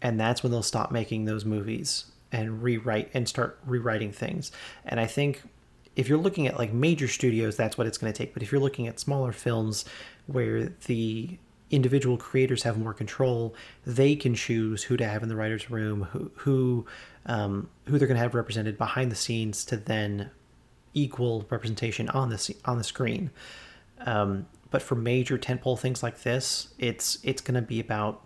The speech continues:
supply and demand. And if there's a high enough demand for s-,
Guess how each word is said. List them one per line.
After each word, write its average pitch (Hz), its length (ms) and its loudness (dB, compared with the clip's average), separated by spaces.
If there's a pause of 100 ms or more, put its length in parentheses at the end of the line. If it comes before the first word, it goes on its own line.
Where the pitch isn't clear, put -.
supply 113 440 -2
and 110 80 -4
demand. 107 400 0 (500)
And 120 160 -2
if 104 160 -2
there's 123 240 4
a 120 60 2
high 120 200 -2
enough 123 220 0
demand 113 520 0
for 107 460 0
s-, - 180 -4